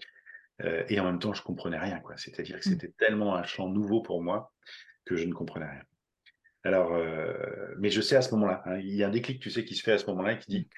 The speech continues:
Speaker 1: C'est ça qu'il me faut. » Donc, je, je fonce te voir à la fin de la conférence, j'attends, il y a plein de monde qui le voit, j'attends, je suis le dernier à passer. Et je lui dis, « Monsieur Zobrist, euh, voilà, je suis passé de zéro à trois cents, j'ai explosé en vol, c'est ça qu'il faut que je, je, je fasse pour ma boîte. Comment on fait pour aller plus loin ? »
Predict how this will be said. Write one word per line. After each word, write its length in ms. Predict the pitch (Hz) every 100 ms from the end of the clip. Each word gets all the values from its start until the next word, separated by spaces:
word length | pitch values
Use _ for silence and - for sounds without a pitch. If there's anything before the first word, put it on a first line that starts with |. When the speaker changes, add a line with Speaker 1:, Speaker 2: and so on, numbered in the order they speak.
| - _ -
Speaker 1:
C'est 120 | -
ça 160 | 113
qu'il 160 | - 90
me 40 |
faut. » 160 | - - _ _ _ _ - _
Donc, 140 | 110 101
je, 180 | 110
je 100 | 98
fonce 240 | 95 147 131
te 80 | 113
voir 200 | 110 98
à 20 |
la 80 | 87
fin 120 | 98
de 40 |
la 60 | 95
conférence, 420 | 92 92 92 127
j'attends, 300 | 98 - 107
il 40 |
y 40 | 90
a 20 |
plein 160 | 104 104
de 60 |
monde 160 | 101 95
qui 60 | 90
le 60 |
voit, 100 | 95
j'attends, 300 | 110 113 98
je 100 | 98
suis 160 | 85 110
le 80 | 104
dernier 340 | 120 107 117
à 60 | 101
passer. 360 | 101 - 117 - _ _ _ _ _ _ _ _ _ _ _ _ -
Et 60 |
je 80 | 90
lui 60 | 87
dis, « 100 | 98
Monsieur 220 | 87 90
Zobrist, 400 | 85 80 - -
euh, 240 | 80 80 80
voilà, 200 | 82 -
je 20 |
suis 60 | -
passé 220 | - 87
de 60 | 87
zéro 220 | 90 82
à 40 |
trois 160 | - 78
cents, 160 | 98
j'ai 100 | 90
explosé 300 | 90 - 87
en 120 | 80 80
vol, 260 | 95 101 - - -
c'est 120 | -
ça 120 | - 104
qu'il 160 | 92
faut 120 | 98
que 80 | 85
je, 320 | 85 87 85
je, 200 | 82 87
je 120 | 85 82
fasse 300 | 92 90 -
pour 140 | 90
ma 80 | 78
boîte. 340 | 80 95 - - _ _ _
Comment 200 | - 107
on 40 | 87
fait 140 | 104
pour 140 | - 80
aller 100 | 78
plus 140 | 76
loin ? » 160 | 76